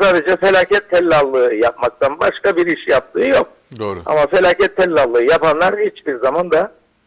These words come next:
Speaker 1: gelip, e, devlet, e, devleti, e, yönetemiyorlar. Yani yönetime de gelemiyorlar. Geldikleri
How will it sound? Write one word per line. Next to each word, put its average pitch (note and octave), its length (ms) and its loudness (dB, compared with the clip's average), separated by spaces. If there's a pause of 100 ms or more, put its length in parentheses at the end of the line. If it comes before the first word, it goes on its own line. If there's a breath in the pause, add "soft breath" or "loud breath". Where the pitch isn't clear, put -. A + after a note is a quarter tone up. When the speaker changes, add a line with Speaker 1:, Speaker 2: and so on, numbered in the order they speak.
(160)
Speaker 1:
gelip, E3+ 380 -2
e, D#3+ 260 -2
devlet, E3+ 480 2
e, C#3+ 180 -4
devleti, D3+ 460 0
e, E3+ 640 -2
yönetemiyorlar. F2+ 840 0
Yani A2 460 0
yönetime C#3+ 500 -2
de D3 60 0
gelemiyorlar. F#2 760 -2
Geldikleri F3+ 640 -2